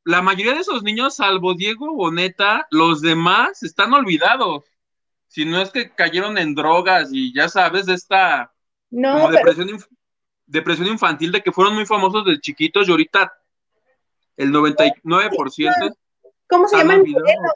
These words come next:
Speaker 2: El moreno que se hizo así súper fuerte. El que
Speaker 1: Jonathan
Speaker 2: ganó.
Speaker 1: Becerra,
Speaker 2: No.
Speaker 1: el que ganó. Miguel Martínez.
Speaker 2: Ese. Porque era todo flaquito,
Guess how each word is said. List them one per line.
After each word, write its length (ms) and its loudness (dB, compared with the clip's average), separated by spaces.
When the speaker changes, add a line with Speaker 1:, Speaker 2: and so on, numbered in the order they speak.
Speaker 2:
El 80 2
moreno 400 2
que 80 -8
se 160 -6
hizo 120 -4
así 160 -8
súper 360 -10
fuerte. 420 -4
El 40 -12
que 80 4
Speaker 1:
Jonathan 380 2
Speaker 2:
ganó. 60 -10
Speaker 1:
Becerra, 520 -4
Speaker 2:
No. 240 -6
Speaker 1:
el 120 0
que 120 0
ganó. 500 -6
Miguel 320 0
Martínez. 720 -4
Speaker 2:
Ese. 420 -2
Porque 240 4
era 100 6
todo 140 4
flaquito, 640 4